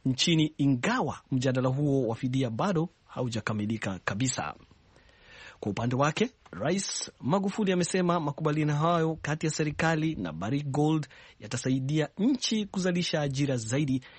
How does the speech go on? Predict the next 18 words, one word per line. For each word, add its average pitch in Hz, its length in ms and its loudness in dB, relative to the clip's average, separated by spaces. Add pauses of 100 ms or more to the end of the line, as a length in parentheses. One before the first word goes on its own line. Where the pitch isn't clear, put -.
(140)
na - 120 -14
kuwezesha 135 460 -2
kupata 147 340 -2
fedha 151 580 0
za 135 100 -8
kugharamia 160 560 0
miradi 156 400 2
ya 151 60 2
maendeleo 156 560 2
na 107 100 -4
huduma 131 440 0
mbalimbali 135 1000 2
za 117 320 -2
kijamii. 104 600 -4 (800)
Hebu 254 200 -2
kwanza 202 260 4
tupate 160 420 2
kusikia 139 640 0